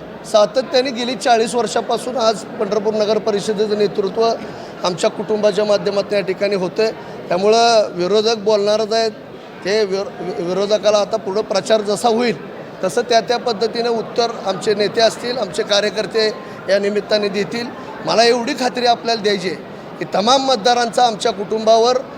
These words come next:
किंवा भारतीय जनता पक्षावर विश्वास आहे, हे आपल्याला येणाऱ्या तीन तारखेला दिसेल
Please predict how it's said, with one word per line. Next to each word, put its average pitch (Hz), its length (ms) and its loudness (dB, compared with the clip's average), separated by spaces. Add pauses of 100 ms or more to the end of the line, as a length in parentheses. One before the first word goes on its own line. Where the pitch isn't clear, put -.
(160)
किंवा 220 160 2
भारतीय 202 340 2
जनता 226 220 2
पक्षावर 226 480 0
विश्वास 226 460 0
आहे, 165 140 2 (340)
हे 220 60 4
आपल्याला 220 400 4
येणाऱ्या 208 320 0
तीन 202 280 -8
तारखेला 196 320 0
दिसेल 190 380 -2